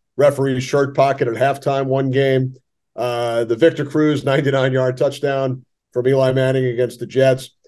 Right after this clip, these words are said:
But also a lot of, a lot of stories that hopefully people will, uh, be entertained by. Uh, Barry Trotz, one of the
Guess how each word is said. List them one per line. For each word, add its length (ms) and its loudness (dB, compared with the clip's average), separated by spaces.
But 120 6
also 340 6
a 40 4
lot 220 2
of, 200 -4
a 40 -12
lot 180 -2
of 80 -4
stories 440 0
that 100 0
hopefully 340 -2
people 400 -2
will, 380 0
uh, 440 -6
be 160 0
entertained 500 0
by. 520 0
Uh, 440 -4
Barry 300 4
Trotz, 680 -2
one 200 0
of 80 2
the 300 -2